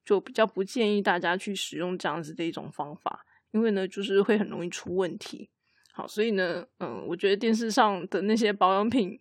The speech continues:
好，看起来立即见效的这种，嗯，其实某种程度我都觉得蛮可怕的呢。好，所以，嗯，今天就是跟大家讲这个科学思维的部分。好，你会发现这些东西其实，嗯，听起来超级生活平常的啊。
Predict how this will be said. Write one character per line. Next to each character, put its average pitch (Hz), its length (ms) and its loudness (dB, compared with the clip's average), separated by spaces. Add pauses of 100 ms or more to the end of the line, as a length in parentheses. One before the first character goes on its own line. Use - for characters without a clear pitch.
(120)
好， - 320 -10
看 269 220 2
起 - 160 -4
来 175 100 0
立 247 180 0
即 220 220 -6
见 247 220 4
效 254 160 8
的 214 80 4
这 254 120 -2
种， 220 300 0
嗯， 233 500 -2 (320)
其 - 160 -4
实 311 140 2
某 320 160 4
种 254 140 2
程 196 200 0
度 220 120 0
我 - 100 0
都 233 100 2
觉 269 160 4
得 196 140 2
蛮 180 180 0
可 202 180 -4
怕 269 220 4
的 - 120 -8
呢。 - 200 -14 (560)
好， - 240 -4
所 254 160 -2
以， 285 240 0 (120)
嗯， 220 280 2 (280)
今 269 120 -2
天 311 240 6
就 285 140 8
是 247 240 2
跟 214 180 2
大 214 80 6
家 202 140 10
讲 190 300 2
这 185 180 -2
个 135 80 -2
科 208 220 2
学 196 200 -2
思 - 220 -2
维 190 120 2
的 160 40 0
部 170 220 -4
分。 202 200 0 (480)
好， - 140 -8
你 190 100 0
会 330 120 8
发 294 180 8
现 294 100 4
这 285 140 2
些 269 80 4
东 262 140 6
西 277 80 2
其 247 120 0
实， 220 140 2
嗯， 277 160 0 (180)
听 294 160 -2
起 285 80 0
来 185 80 4
超 226 280 0
级 185 180 -6
生 208 240 0
活 214 140 0
平 - 260 -6
常 - 180 -4 (120)
的 143 100 -4
啊。 - 160 -6